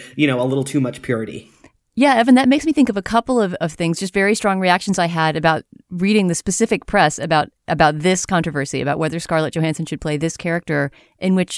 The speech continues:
Speaker 2: my jaw kind of dropped, realizing how far behind the times just the discourse of the industry is.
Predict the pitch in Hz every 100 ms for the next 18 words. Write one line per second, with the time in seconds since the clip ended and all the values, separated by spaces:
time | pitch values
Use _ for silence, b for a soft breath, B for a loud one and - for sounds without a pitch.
0 | - 185 175 165 165 160 - 220 190 -
1 | 156 180 - 165 160 170 170 160 160 156
2 | 165 165 b b - - 151 165 170 165
3 | 160 156 - 156 151 160 170 - - 160
4 | - - 147 156 - 165 165 156 143 139
5 | 175 - 233 262 277 320